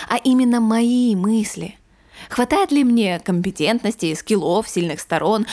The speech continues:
чтобы я просто за те же самые услуги поставила себе чек выше? Когда нам не хватает представлений о себе, мы начинаем переживать о том, а что же подумают о нас люди.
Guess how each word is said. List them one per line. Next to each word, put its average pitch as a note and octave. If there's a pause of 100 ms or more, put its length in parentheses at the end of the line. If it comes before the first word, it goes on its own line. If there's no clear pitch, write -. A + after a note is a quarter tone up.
чтобы A#3
я A#3
просто A#3+
за A#3
те A3+
же G4+
самые C4+
услуги A3+ (220)
поставила D#4
себе A#3
чек -
выше? A#3+ (880)
Когда C#4
нам D4+
не D4+
хватает D4
представлений C4
о A#3+
себе, B3+ (320)
мы G4+
начинаем E4+
переживать B3
о -
том, D4+
а A3
что - (220)
же G#4+
подумают D4
о A3
нас G3+
люди. -